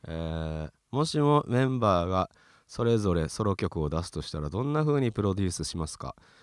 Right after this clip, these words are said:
曲調やビジュアル面など聞かせていただければと思います。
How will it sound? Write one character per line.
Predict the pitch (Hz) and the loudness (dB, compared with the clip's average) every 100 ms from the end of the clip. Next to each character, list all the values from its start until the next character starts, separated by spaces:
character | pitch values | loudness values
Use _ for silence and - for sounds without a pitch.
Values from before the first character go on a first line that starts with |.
| - _ - | -20 _ -14
曲 | - - | -10 -10
調 | - 160 160 | -4 0 2
や | 160 131 | 4 2
ビ | 117 | 0
ジ | 117 135 | 0 4
ュ | 131 | 4
ア | |
ル | 131 131 131 - _ _ | 6 4 2 -2 _ _
面 | - 95 87 | -4 -2 0
な | 82 78 | 0 0
ど | 76 69 _ _ _ _ _ - | -2 -6 _ _ _ _ _ -16
聞 | - | -4
か | 127 | -2
せ | 120 113 | 0 -2
て | 117 | -2
い | - | -4
た | - 113 | -4 -2
だ | 110 | -2
け | 107 | -2
れ | 110 92 | -2 -2
ば | 67 - - - - - - | -4 -10 -20 -20 -20 -20 -16
と | 110 - | -12 -8
思 | 92 85 | -6 -6
い | 82 | -6
ま | 78 | -8
す。 | - | -10